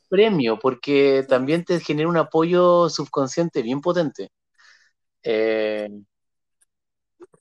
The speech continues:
Speaker 1: es una mezcla de varias cosas que se van desarrollando cuando tú vas a-, generando tu meditación.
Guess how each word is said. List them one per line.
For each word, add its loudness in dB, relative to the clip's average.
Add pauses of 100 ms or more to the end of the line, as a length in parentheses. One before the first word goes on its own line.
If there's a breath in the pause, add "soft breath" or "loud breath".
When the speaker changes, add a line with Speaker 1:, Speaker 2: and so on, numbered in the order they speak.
(140)
Speaker 1:
es -8
una -2
mezcla 0
de 0
varias -2
cosas -8
que -12
se -4
van 2
desarrollando -2
cuando -4
tú -6
vas 2
a-, -8
generando -4
tu -10
meditación. -6